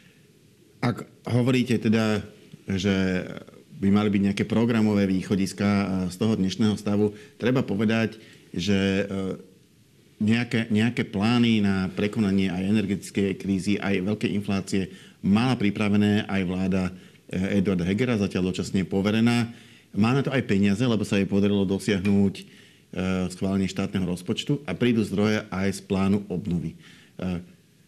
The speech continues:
v čom teda je tá chyba? Prečo by to nemohli dokončiť?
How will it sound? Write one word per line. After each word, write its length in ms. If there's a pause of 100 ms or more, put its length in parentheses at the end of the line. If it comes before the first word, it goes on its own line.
v 160
čom 240
teda 320
je 160
tá 160
chyba? 240
Prečo 240
by 80
to 160
nemohli 320
dokončiť? 800